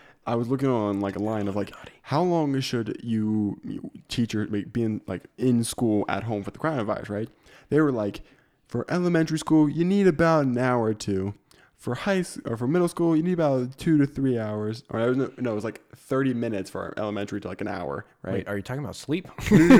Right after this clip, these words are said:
Speaker 1: no, no, no. <laughs> There's, no. Uh, I was talking about, um, like, homeschooling, uh, like, being it.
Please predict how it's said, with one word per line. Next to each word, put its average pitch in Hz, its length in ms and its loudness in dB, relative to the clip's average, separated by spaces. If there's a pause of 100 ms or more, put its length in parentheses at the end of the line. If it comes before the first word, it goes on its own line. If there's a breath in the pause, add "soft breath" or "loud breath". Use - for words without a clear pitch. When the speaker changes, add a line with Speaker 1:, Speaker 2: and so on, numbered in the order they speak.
Speaker 1:
no, 254 160 8
no, 233 140 6
no. 143 220 4 (100)
<laughs> - 120 -20
There's, 123 240 0
no. 101 240 0 (480 loud breath)
Uh, 120 200 0
I 104 60 0
was 113 100 -2
talking 110 200 -2
about, 101 280 0
um, 76 440 -6 (160)
like, 95 220 -4 (260)
homeschooling, 104 880 -4
uh, - 80 -4
like, - 220 -10
being 107 240 -2
it. 127 160 -6